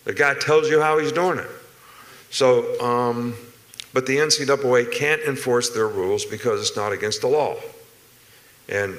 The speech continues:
that's an issue. That's a problem. And, and unless we get something that protects them from litigation, I don't know what we're gonna do about it.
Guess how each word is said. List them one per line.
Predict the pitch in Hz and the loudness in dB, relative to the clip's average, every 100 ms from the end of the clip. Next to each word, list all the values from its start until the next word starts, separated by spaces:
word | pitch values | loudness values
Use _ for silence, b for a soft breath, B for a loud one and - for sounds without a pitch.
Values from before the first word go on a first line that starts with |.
| - | -4
that's | 104 117 | -2 -2
an | 95 | -2
issue. | 110 - - 87 - - | -4 -4 -8 -14 -20 -10
That's | 92 - | -6 -6
a | |
problem. | - 120 104 - - - | -4 -2 -2 -4 -10 -12
And, | 92 90 90 - | -10 -8 -8 -8
and | 95 | -6
unless | 90 90 90 110 107 - - - - B B B B - | -6 -6 -2 0 0 -4 -6 -10 -20 B B B B -10
we | 101 | -8
get | 107 110 | -4 -2
something | - 127 120 110 | 0 -2 -2 -4
that | 101 - | -4 -4
protects | 107 127 113 - | -4 -2 -2 -2
them | 107 | -4
from | 104 107 | -4 -4
litigation, | 98 95 98 113 117 101 92 95 B B - | -2 -2 0 0 0 -6 -8 -12 B B -12
I | - | -6
don't | 95 | -4
know | 95 92 | -4 -2
what | 92 | -4
we're | 92 | -4
gonna | 92 85 | -8 -6
do | 90 | -10
about | 90 85 | -8 -12
it. | - | -14